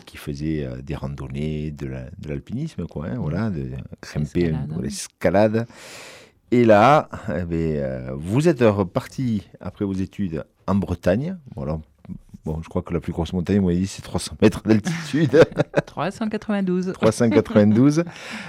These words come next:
Speaker 1: On a parlé un petit peu de l'Irlande et puis on a reparlé des Pyrénées. Voilà, on va prendre le temps pendant ce mois-ci de vous découvrir avec ce parcours un peu atypique,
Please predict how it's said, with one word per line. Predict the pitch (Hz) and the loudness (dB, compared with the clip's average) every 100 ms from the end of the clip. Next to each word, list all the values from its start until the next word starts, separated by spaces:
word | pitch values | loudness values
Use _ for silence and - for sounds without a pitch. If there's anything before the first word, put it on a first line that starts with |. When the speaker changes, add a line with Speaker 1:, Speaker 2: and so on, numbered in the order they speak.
| - | -8
Speaker 1:
On | - 113 | 4 6
a | 131 | 6
parlé | 127 120 | 4 2
un | 117 | 2
petit | 110 | 0
peu | 101 104 | -2 0
de | 95 | 0
l'Irlande | 85 78 76 90 107 | 0 -2 -2 -2 -2
et | 90 | -4
puis | - | -4
on | 80 69 | -6 -6
a | |
reparlé | 64 - - 73 | -6 -8 -8 -8
des | 71 67 | -10 -10
Pyrénées. | - 120 62 82 - - - - | -12 -8 -4 -6 -6 -16 -20 -8
Voilà, | 85 80 | -4 0
on | |
va | 107 143 | 2 2
prendre | - 131 110 95 | 2 0 2 2
le | 110 113 | 2 2
temps | 101 85 71 65 | -2 -4 -4 -10
pendant | - 110 123 | -6 -2 -2
ce | 113 107 | -2 -2
mois-ci | 92 78 - 113 131 156 - - - - | -2 -4 -8 -10 -10 -10 -16 -20 -20 -12
de | 92 101 139 - | -4 0 0 -2
vous | 90 82 | -8 -8
découvrir | 95 123 - 82 90 143 98 | -6 -6 -6 -4 0 0 2
avec | 90 - | 2 0
ce | 98 | -2
parcours | 80 - - 139 | -2 -4 0 4
un | 90 | 4
peu | 95 156 160 - - _ | 4 4 2 -10 -20 _
atypique, | 98 - 101 143 156 | -4 -2 -2 -2 2